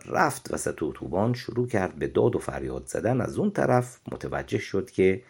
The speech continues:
یک کامیون داره با سرعت خیلی زیاد نزدیک می‌شه و به هر حال دنیا بر سر این فرد ویران شد، نمیدونست باید چه کار کنه،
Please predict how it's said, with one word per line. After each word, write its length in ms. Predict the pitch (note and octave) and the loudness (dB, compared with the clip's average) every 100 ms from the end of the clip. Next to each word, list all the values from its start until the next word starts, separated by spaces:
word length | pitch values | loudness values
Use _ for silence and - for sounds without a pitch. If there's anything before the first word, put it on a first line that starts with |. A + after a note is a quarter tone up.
| - - - _ _ - | -20 -20 -20 _ _ 2
یک 260 | F2 - - | 4 4 -6
کامیون 800 | - C#2+ C#2 C#2+ F#2 B2+ C3 - _ _ _ _ - | -4 -2 -2 2 4 6 4 -2 _ _ _ _ -4
داره 380 | C#2+ C#2+ D2 C#2 | 0 2 2 0
با 220 | C2+ C#2 | -4 -8
سرعت 540 | - - - - - | -8 -8 -8 -8 -6
خیلی 360 | - D#2+ C#2 C#2 | -4 -2 -2 -4
زیاد 500 | - D2 D2+ C2 A#2+ | -6 -4 -2 -2 -6
نزدیک 460 | B2+ - G#3 G3+ | -10 -2 -2 0
می‌شه 320 | E3+ C#3 C#3+ C#3 _ _ _ - - _ _ C#2+ C#2 F2+ | -2 2 0 0 _ _ _ -20 -20 _ _ -8 2 6
و 340 | C3 C#3+ C#3 - _ _ _ - - | 6 6 4 0 _ _ _ -20 0
به 100 | D2+ | 2
هر 140 | D2+ D2 | 2 6
حال 300 | G2+ A2 G#2 E2 | 8 8 6 2
دنیا 500 | D#2 D#2 C#2+ D#2 C#3+ | 0 0 0 4 4
بر 260 | D#3+ - - | 6 2 0
سر 220 | - D#2 | -2 -2
این 180 | D2+ C2+ | -2 -6
فرد 420 | - C#2+ C2+ - | -4 -4 -4 -8
ویران 420 | C2 C2 E2 C3+ | -6 0 2 2
شد، 360 | B2+ A#2+ A2+ A2+ - - | 2 2 2 2 -16 -4
نمیدونست 460 | F2+ F#2+ F2 D2 - | 0 2 2 0 -2
باید 200 | C#2 D2+ | -4 -4
چه 120 | - | -2
کار 220 | - C#3 | 2 2
کنه، 300 | - D3 C#3 | 4 0 0